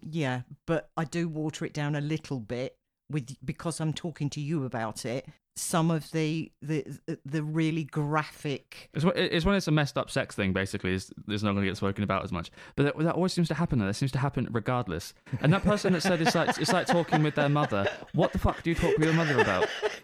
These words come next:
Speaker 2: 'Cause ours is, this is for a reason, right? This is for a podcast for people to listen to, but what are you doing to do that? Do you know what I mean? So, uh, do you wanna get into today's case, then?
Speaker 1: Right.
Speaker 2: Event, which, which,
Speaker 1: Eventually.
Speaker 2: which almost wasn't today's case.
Speaker 1: Yeah, definitely.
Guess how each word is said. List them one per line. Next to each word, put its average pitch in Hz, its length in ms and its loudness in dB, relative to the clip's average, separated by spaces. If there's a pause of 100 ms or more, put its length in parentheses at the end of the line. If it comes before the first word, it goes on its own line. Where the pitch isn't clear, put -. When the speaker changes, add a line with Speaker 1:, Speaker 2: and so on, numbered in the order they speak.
Speaker 2:
'Cause 165 180 2
ours 269 320 6
is, 220 140 -2
this 277 260 2
is 240 100 0
for 156 180 4
a 131 60 2
reason, 143 380 2
right? 104 100 2
This 170 120 -2
is - 40 0
for 160 80 4
a 123 60 2
podcast 113 400 0
for 123 60 -10
people 131 220 0
to 117 80 0
listen 117 280 2
to, 95 140 2
but 98 100 0
what - 160 0
are - 40 0
you 175 240 4
doing 92 320 0 (140)
to - 460 0
do 135 140 4
that? 127 360 0 (460)
Do 165 80 0
you - 20 4
know 185 60 4
what 180 100 2
I 175 60 2
mean? 117 200 -2 (140)
So, 123 80 4 (320)
uh, 123 200 4
do - 100 -6
you 139 80 2
wanna 135 80 2
get 131 80 0
into 127 140 -4
today's 120 260 0
case, 98 240 -2
then? 107 320 0 (260)
Speaker 1:
Right. 175 340 0 (200)
Speaker 2:
Event, 117 280 2 (120)
which, - 280 -4
which, 254 80 4
Speaker 1:
Eventually. 147 360 2
Speaker 2:
which 151 80 0
almost 127 280 2
wasn't 107 280 2
today's 98 280 -2
case. 101 420 -2
Speaker 1:
Yeah, 165 320 0 (220)
definitely. 143 480 -2